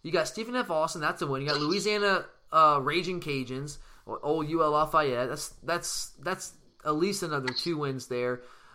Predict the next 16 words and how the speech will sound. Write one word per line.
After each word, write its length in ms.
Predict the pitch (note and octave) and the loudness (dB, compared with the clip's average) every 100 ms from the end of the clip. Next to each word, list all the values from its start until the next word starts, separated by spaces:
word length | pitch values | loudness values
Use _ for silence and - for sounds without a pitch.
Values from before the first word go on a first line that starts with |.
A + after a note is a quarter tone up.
| - | 0
Uh, 140 | C3 | 2
Arkansas, 540 | C3+ F#3 G#3+ F#3 E3+ D#3 | 6 4 4 2 4 4
they're 100 | D#3 | 2
gonna 120 | D3+ | -2
beat 140 | D3 | -4
the 60 | C#3+ | -6
crap 340 | C#3+ B2+ B2+ | -4 -2 0
out 160 | B2+ A#2+ | 2 2
of. 320 | A#2+ A#2+ A#2 | 2 0 -2
Uh, 380 | - C3 B2+ B2 - | -2 2 2 0 -2
they 100 | E3+ | 0
had, 200 | G3+ F#3+ | 0 0
they 80 | G3+ | -2
had 60 | |
to 60 | B3+ | 2
play 220 | D4 C4+ | 2 2